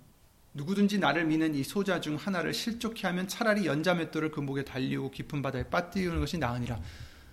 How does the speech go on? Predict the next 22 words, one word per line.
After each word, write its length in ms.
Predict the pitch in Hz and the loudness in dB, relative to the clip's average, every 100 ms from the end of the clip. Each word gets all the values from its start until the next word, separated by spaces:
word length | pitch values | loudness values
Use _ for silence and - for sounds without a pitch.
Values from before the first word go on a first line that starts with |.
| - - | -18 0
이 120 | 190 | 6
말씀을 480 | 202 135 135 170 170 | 6 6 2 0 0
하신 220 | 175 180 | 0 0
것은 380 | 135 120 185 117 - - - | -2 0 -2 -4 -10 -20 -4
뭐, 180 | 135 135 | 0 2
연자맷돌, 960 | 135 151 170 156 156 151 - - - | 2 4 4 4 2 0 -2 -8 -8
연자맷돌을 800 | 143 139 156 156 143 - 147 147 147 | -2 0 2 2 0 -2 0 2 2
목에 300 | 127 131 147 | 0 0 -2
달고 580 | 123 131 135 143 147 | 0 -2 0 0 0
빠뜨리우-, 680 | - 151 - - 160 156 147 - 147 - | 0 -2 0 -2 0 -2 -4 -6 -8 -8
어떻게 420 | 107 139 - 156 139 | -8 -10 -4 -2 0
예수님이 400 | 135 156 151 143 | -2 -2 -2 -2
이렇게 260 | 135 - | -2 -4
말하실 640 | 151 127 135 127 - - 147 | -2 0 -2 -6 -10 -8 -8
수 600 | - - - - 151 170 | -8 -12 -10 -8 -6 -2
있느냐, 320 | 139 143 156 | -2 0 0
이렇게 460 | 135 139 - 175 - - - - | 0 -2 -2 -4 -6 -16 -18 -14
생각하시는 680 | - 226 214 - 185 185 180 | -4 -2 -2 -4 -6 -4 -2
분들도 340 | 196 202 202 | 4 4 6
있더라고요. 420 | 156 - 139 113 120 | 2 2 -2 -2 -4
근데 220 | 135 143 | -4 -6
그, 180 | 135 | -8